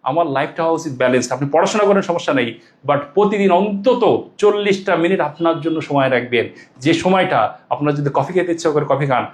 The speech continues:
আপনার যদি গান গাইতে ইচ্ছা করে গান করেন, আপনার যদি আড্ডা দিতে ইচ্ছা করে আড্ডা দেন।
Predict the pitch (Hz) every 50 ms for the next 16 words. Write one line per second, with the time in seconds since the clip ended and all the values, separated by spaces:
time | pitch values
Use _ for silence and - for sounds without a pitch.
0 | - - - - 143 147 139 147 139 131 131 147 175 175 185 185 180 185 180 -
1 | 170 160 156 143 131 131 143 147 151 135 123 107 - - _ _ - - - 170
2 | 165 156 165 160 156 170 180 202 202 190 196 196 190 175 - - 170 160 147 143
3 | 139 139 143 131 123 107 98